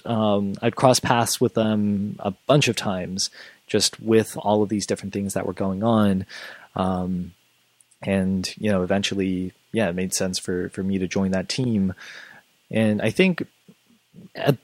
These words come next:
at the end of the day, it's, it's just a matter of, um, you know, when you look at the current environment and how much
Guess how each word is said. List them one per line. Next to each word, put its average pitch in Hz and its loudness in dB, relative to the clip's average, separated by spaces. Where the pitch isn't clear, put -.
at 131 4
the 135 6
end 175 8
of 147 6
the 117 4
day, 143 10
it's, 101 4
it's 110 0
just - 2
a - 0
matter 110 2
of, 95 0
um, 95 -8
you 104 -4
know, 101 0
when 104 0
you 113 2
look 139 4
at 113 0
the 202 -2
current 120 -2
environment 98 2
and 98 0
how 107 0
much 101 2